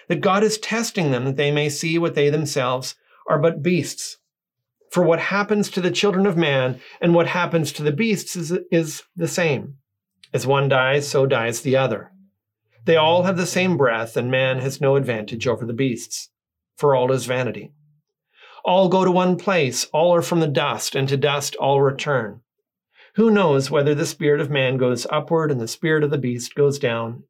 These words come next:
into the earth? So I saw that there is nothing better than that a man should rejoice in his work, for that is his lot. Who can bring him to see what will be after him?" This is the word of God.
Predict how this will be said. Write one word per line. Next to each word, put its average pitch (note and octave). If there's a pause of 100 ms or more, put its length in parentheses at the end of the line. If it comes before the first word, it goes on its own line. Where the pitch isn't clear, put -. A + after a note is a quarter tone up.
(120)
into A#2
the A#2
earth? - (960)
So F#3
I F3
saw G3
that G3
there F#3+
is F3+
nothing D#3
better B2+
than C3
that C#3
a C#3+
man C#3+
should C#3
rejoice D3
in D#3
his C#3+
work, A2+ (540)
for D3+
that B2+
is A#2
his C3
lot. A2+ (800)
Who D#3+
can D#3+
bring D#3+
him D#3+
to D3
see F3
what D#3+
will D3+
be C3 (300)
after -
him?" - (1800)
This D3+
is B2
the B2
word B2+
of A#2
God. A2+